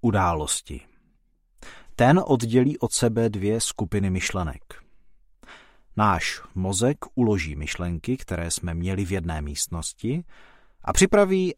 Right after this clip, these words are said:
nepopsanou stránku pro myšlenky v novém prostředí. Bože, to se mi ulevilo. Já myslel, že jsem sklerotický blb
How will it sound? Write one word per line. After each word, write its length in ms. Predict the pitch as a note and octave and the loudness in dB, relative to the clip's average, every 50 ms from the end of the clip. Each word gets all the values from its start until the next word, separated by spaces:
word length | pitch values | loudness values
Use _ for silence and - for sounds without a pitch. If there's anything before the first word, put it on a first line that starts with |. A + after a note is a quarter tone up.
| - | -2
nepopsanou 720 | - C3 D#3 D#3+ - F3+ E3 - - - F#3 F3+ C3 G#2 F#2+ | 2 2 2 4 2 0 0 0 2 4 4 6 4 4 2
stránku 600 | - - - B2+ B2+ C3 C#3 C#3+ C3+ - D#3 D#3 | 0 0 2 4 4 4 4 2 0 2 0 2
pro 180 | - - C3+ | 4 6 6
myšlenky 540 | C3+ C#3+ C#3 - - C#3 C#3 C3 - C#3+ C3+ | 6 6 6 4 4 2 2 2 2 2 2
v 100 | A#2 G2+ | 2 2
novém 340 | A2 A#2 A2+ A#2 A2+ A2 G#2 | 2 4 4 4 4 4 2
prostředí. 680 | F#2+ G2+ F#2+ - - - - F#2 D#2+ C#2 C#2+ C#2+ D2 C#2 - _ _ _ _ _ _ _ _ _ _ _ _ _ _ _ _ _ _ _ - - - - - - - - - _ _ _ _ _ _ _ _ - - | 0 -2 -2 -2 -2 -2 -2 -2 -2 -4 -8 -10 -10 -12 -14 _ _ _ _ _ _ _ _ _ _ _ _ _ _ _ _ _ _ _ -20 -20 -20 -20 -20 -20 -20 -20 -20 _ _ _ _ _ _ _ _ -10 -8
Bože, 400 | E2 - E2+ F2 G2 G#2 A#2+ B2 | -2 2 4 6 6 6 6 6
to 160 | G#2 B2+ A#2+ | 6 4 2
se 160 | - - C#3+ | 4 4 4
mi 160 | D3+ D#3 D#3+ - - - | 4 4 2 0 0 2
ulevilo. 560 | D3 B2+ G2+ F2+ D#2+ D2+ C#2+ C#2+ C#2 - - - _ _ _ _ _ _ _ _ _ - | 4 4 4 2 -2 -4 -6 -8 -10 -12 -16 -20 _ _ _ _ _ _ _ _ _ -6
Já 160 | F2+ F#2 F2+ | -4 -2 -2
myslel, 340 | F2+ F#2 - - - G#2 G2+ | -2 -2 -2 -2 -2 -2 -2
že 80 | G2+ | -2
jsem 200 | G#2 - A2 F#2+ | -2 -2 -2 -2
sklerotický 720 | E2+ - - A#2 A#2 A2+ B2 B2+ C3+ C3 - - - B2+ G#2+ | -2 -2 0 2 4 6 6 6 4 2 0 2 2 2 2
blb 300 | D2+ F2+ G#3+ - - | 2 0 -2 -4 -4